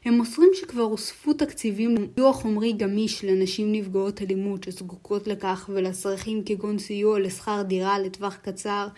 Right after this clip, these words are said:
לצורכי מיגון ולצרכים נוספים. אך האם זה מספיק בשביל למחוק שנים של התעלמות והפקרות? תשובה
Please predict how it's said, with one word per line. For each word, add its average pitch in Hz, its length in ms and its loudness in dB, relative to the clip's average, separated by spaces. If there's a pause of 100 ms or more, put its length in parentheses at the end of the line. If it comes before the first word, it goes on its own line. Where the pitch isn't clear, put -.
(340)
לצורכי 202 540 -2
מיגון 196 540 -2
ולצרכים 196 680 -2
נוספים. 214 680 -4 (720)
אך 208 180 -2
האם 330 240 10 (100)
זה 381 60 6
מספיק 247 480 4
בשביל 208 420 -2
למחוק 233 340 0
שנים 208 400 -2
של 220 160 -6
התעלמות 196 540 -4
והפקרות? 196 800 -4 (500)
תשובה 240 260 -2